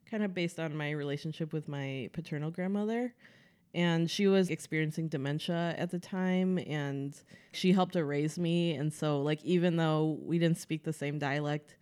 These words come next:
of Chinese, our emotional bond was really intense. And my dad has been a kind of translator of, like, the family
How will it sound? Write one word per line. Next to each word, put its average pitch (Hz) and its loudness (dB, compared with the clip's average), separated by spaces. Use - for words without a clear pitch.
of 143 0
Chinese, 147 -2
our 143 -2
emotional 170 2
bond 214 4
was 180 2
really 151 2
intense. 156 0
And 156 0
my 165 4
dad 175 6
has 160 -2
been 143 -2
a 156 -6
kind 151 -6
of 143 -6
translator 156 -2
of, 139 -4
like, 143 -4
the 151 -4
family 139 -4